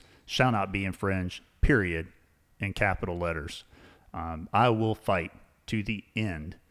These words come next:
before they take one of my weapons. Um, part of the things we gotta get through to our, uh, politicians, I am not a politician by any sh-,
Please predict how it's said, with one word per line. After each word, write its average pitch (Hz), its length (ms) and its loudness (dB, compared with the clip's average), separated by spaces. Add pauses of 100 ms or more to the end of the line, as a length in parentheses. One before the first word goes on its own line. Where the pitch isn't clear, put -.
(340)
before 101 360 -2
they 90 200 -2
take - 500 -8 (720)
one 90 480 -2 (120)
of 87 200 -8
my 85 160 -4
weapons. - 560 -8 (480)
Um, 80 460 -10 (600)
part 123 180 6
of 110 40 2
the 104 80 0
things 101 320 -2
we 110 80 -4
gotta 90 220 -2
get 90 220 -8
through 90 280 -4
to 90 240 -6
our, 82 420 -4 (380)
uh, 85 180 -8 (100)
politicians, 92 840 2 (540)
I 92 140 -2
am 82 200 -6
not 92 220 0
a 87 40 -4
politician 95 560 -2
by 82 180 -6
any 92 120 -4
sh-, - 240 -14